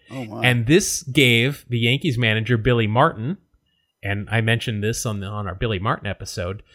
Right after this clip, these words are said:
Speaker 2: time to look at the bat and see that, you know, the Yankees, first of all, ha-, knew that his,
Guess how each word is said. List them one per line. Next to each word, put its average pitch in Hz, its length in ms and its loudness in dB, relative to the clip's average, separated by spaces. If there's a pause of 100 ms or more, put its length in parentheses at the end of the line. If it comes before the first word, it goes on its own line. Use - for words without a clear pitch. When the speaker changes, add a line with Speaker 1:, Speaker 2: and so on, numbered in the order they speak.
(140)
Speaker 2:
time 147 360 2
to 139 180 0
look 131 180 0
at - 80 -4
the 160 80 0
bat 92 420 0 (280)
and 101 480 -6
see 143 340 0
that, 104 300 -6
you 127 100 -4
know, 92 220 -8
the 135 160 4
Yankees, 156 380 4
first 131 280 -2
of 110 80 -4
all, 95 500 0
ha-, 143 160 -6
knew 139 360 4
that 104 140 0
his, 120 260 -2